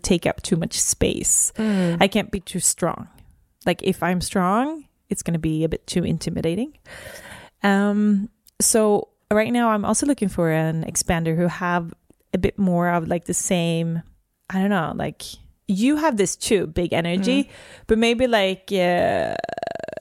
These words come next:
Speaker 1: maybe the, I don't know if it's the, the young siblings type of, like, rah,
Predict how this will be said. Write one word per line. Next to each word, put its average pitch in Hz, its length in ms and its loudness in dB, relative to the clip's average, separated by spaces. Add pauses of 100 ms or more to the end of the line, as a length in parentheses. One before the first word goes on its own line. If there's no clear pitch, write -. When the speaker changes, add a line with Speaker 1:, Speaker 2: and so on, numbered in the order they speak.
(400)
Speaker 1:
maybe 214 260 4
the, 202 400 4
I 214 100 4
don't 220 80 4
know 208 80 4
if 190 80 0
it's - 140 -12
the, 202 160 0
the 202 240 2
young 175 560 2
siblings 170 640 2
type 175 280 0
of, 165 140 0
like, 165 280 0
rah, 370 480 0